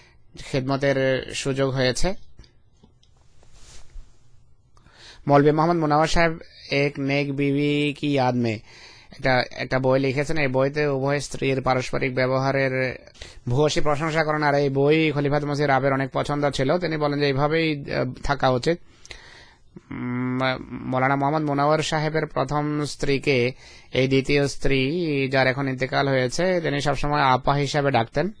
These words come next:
কখনো তার জন্য সতীন শব্দ ব্যবহার করেননি, আর কখনো নেতিবাচক মনোভাব, আহ, তার দেখা যায়নি। উভয় স্ত্রীর সা-, পারস্পরিক ব্যবহার ছিল অত্যন্ত উন্নত মানের।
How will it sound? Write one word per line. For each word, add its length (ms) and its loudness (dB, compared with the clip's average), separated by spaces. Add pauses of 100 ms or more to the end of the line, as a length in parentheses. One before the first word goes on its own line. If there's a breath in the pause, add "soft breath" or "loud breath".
(640 loud breath)
কখনো 360 2
তার 200 2
জন্য 260 0
সতীন 640 0 (160)
শব্দ 360 0
ব্যবহার 440 4
করেননি, 480 0 (600 loud breath)
আর 280 0
কখনো 360 0
নেতিবাচক 600 0 (100)
মনোভাব, 520 2
আহ, 380 4
তার 240 0
দেখা 280 0
যায়নি। 180 -2
উভয় 320 0
স্ত্রীর 640 0
সা-, 460 -4
পারস্পরিক 380 -2
ব্যবহার 320 2
ছিল 140 0
অত্যন্ত 260 0
উন্নত 300 -2
মানের। 320 0